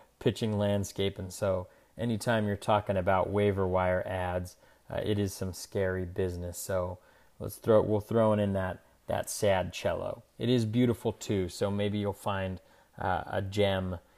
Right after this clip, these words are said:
here among the, uh, waiver wire pitchers. So first up is Derek Holland. I actually mentioned him a while back, I think on episode six,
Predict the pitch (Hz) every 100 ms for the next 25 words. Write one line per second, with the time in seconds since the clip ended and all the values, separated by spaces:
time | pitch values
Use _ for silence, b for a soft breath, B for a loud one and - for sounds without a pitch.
0 | _ - 107 98 95 92 - 98 92 92
1 | 92 90 90 90 87 - 98 95 95 90
2 | 90 90 87 85 82 - 104 - - -
3 | - - _ B B B B B - 127
4 | - - 185 - 180 175 123 110 107 107
5 | 101 - - 104 107 107 104 - b b
6 | - - - 185 123 117 123 120 107 -
7 | 113 110 107 104 101 98 104 107 107 98
8 | 98 98 98 - - 120 110 101 107 107
9 | - - 95 92 - 107 98 - -